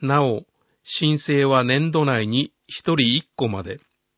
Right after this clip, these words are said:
不良空き家の所有者または相続人、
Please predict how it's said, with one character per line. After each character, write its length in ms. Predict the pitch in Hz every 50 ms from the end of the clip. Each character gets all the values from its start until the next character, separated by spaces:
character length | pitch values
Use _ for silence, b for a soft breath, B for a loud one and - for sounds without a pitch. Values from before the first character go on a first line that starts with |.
| _ _ _ _ _ _ _ _ _ _ _ _ _ _ _ _ _
不 240 | _ - 147 139 139
良 220 | 165 175 175 170 170
空 140 | 170 170
き 180 | 165 - 156 139
家 160 | 131 113 110
の 180 | 113 123 127 139
所 220 | 131 - 143 135
有 240 | 143 165 180 170 151
者 200 | - - 117 101
ま 140 | 95 110 117
た 160 | - 156 151
は 140 | 139 123 110
相 260 | - - 135 131 131
続 300 | 120 131 120 - 135 123
人、 260 | 120 117 113 113 -